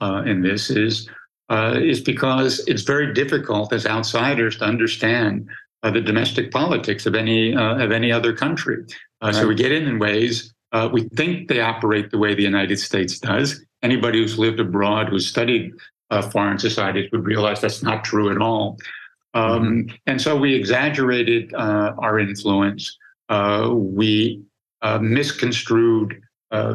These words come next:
Speaker 1: the developments inside countries along American lines, uh, and for the most part, uh, you know, ended up in, uh, producing situations, uh, that were worse for us,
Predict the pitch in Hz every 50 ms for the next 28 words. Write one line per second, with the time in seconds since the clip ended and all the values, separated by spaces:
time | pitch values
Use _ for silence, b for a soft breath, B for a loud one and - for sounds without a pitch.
0 | 107 110 107 101 110 104 113 120 117 117 104 110 110 - - - - 135 - -
1 | 135 139 135 - 127 117 113 - - 113 110 107 107 - 117 104 95 101 98 104
2 | 104 101 98 98 98 98 110 123 135 135 120 - 110 104 98 95 90 95 95 98
3 | 104 110 123 - - B B B B _ _ _ - 120 120 123 123 127 131 -
4 | - 139 135 123 123 127 127 131 127 B B B B B _ _ _ _ _ _
5 | _ _ 135 123 117 113 113 123 170 202 190 - - - 113 101 101 117 - -
6 | - b b b b _ _ _ - 113 113 117 123 123 127 127 131 - - -
7 | - _ _ _ - 165 131 127 123 127 127 139 160 - - 202 151 143 147 143
8 | 143 117 110 110 107 - - 113 107 107 110 107 110 - - 120 113 113 113 117
9 | - - 113 107 123 123 120 123 113 107 - 113 107 - 113 104 107 101 98 101
10 | - - 107 98 98 95 - - b b b _ _ - 104 101 104 107 107 110
11 | 101 92 85 98 110 117 113 110 113 - 107 95 98 101 104 - - - -